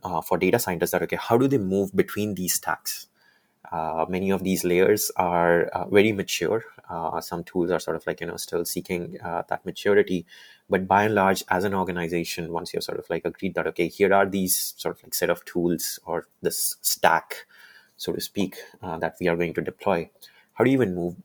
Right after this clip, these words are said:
between the stack? How do I sort of, like, fill holes or fill gaps within the stack? That's, that's a big missing element. And while there's a lot of conversation around the modern data stack, I think, uh, we are still sort of, like, too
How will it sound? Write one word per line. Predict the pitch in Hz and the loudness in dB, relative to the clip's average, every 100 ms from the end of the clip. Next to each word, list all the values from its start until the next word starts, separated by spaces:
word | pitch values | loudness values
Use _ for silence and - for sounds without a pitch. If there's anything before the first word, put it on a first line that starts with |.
| _ | _
between | 95 95 - 95 101 | -4 -4 -4 0 2
the | 104 | 2
stack? | - 98 104 - | 2 0 0 -2
How | - | -2
do | 90 | 0
I | 92 | 2
sort | 87 | 0
of, | 85 | -2
like, | - 87 - - - _ | -4 -6 -6 -14 -18 _
fill | - - 98 92 87 | -10 0 4 4 2
holes | - 87 87 95 92 - - - | 0 2 4 2 0 -6 -8 -8
or | 85 | -8
fill | 78 82 82 | -4 -2 -2
gaps | 82 92 - - - | 0 0 0 -4 -2
within | 92 90 | -4 -2
the | 92 | -4
stack? | - - 90 - _ - - _ _ _ | -4 -2 -4 -4 _ -20 -20 _ _ _
That's, | 104 107 - | 2 4 8
that's | 107 104 104 | 8 8 4
a | |
big | 90 92 92 | 4 4 4
missing | 87 85 95 87 85 - - - | -2 -2 0 -2 -4 -8 -20 -8
element. | - 92 90 87 82 - - _ _ _ _ _ | 0 0 2 -2 -4 -10 -20 _ _ _ _ _
And | 104 98 98 92 - _ _ _ - - | -4 -2 -2 -4 -8 _ _ _ -14 2
while | 117 107 131 | 8 10 10
there's | 139 117 | 8 6
a | |
lot | 104 90 92 | 2 2 2
of | 123 | 2
conversation | - 104 98 - 92 - 90 | -2 -4 -2 -2 -2 -2 -4
around | 90 90 90 | -2 -2 -2
the | 90 | -6
modern | 85 85 92 98 | -4 -4 -2 -2
data | 92 87 | 0 0
stack, | 87 - 85 | -2 -4 -4
I | 85 | -6
think, | 85 90 87 - _ _ _ _ _ - | -6 -6 -8 -12 _ _ _ _ _ -8
uh, | 92 87 82 - | -4 0 -2 0
we | 107 | 0
are | 98 | 2
still | - 123 | 2 2
sort | 117 | 2
of, | 113 | 2
like, | 104 90 | 0 0
too | - 95 - | -4 -6 -2